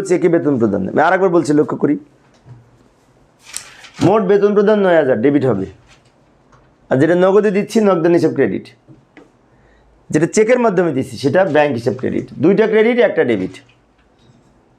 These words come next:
আমার সামনে যারা আছে বুঝে নাও, পরে লিখে নিও, পরে লিখে নিও।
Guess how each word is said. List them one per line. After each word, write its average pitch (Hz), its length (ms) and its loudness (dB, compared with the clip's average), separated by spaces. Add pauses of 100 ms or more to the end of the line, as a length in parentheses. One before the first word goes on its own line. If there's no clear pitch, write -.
(2750)
আমার 170 220 0
সামনে 180 240 2
যারা 202 180 4
আছে 196 100 -2 (180)
বুঝে 170 240 4
নাও, 214 200 0
পরে 175 200 2
লিখে 120 220 -4
নিও, 90 160 -8 (1700)
পরে 165 240 2
লিখে 117 220 -4
নিও। 104 160 -8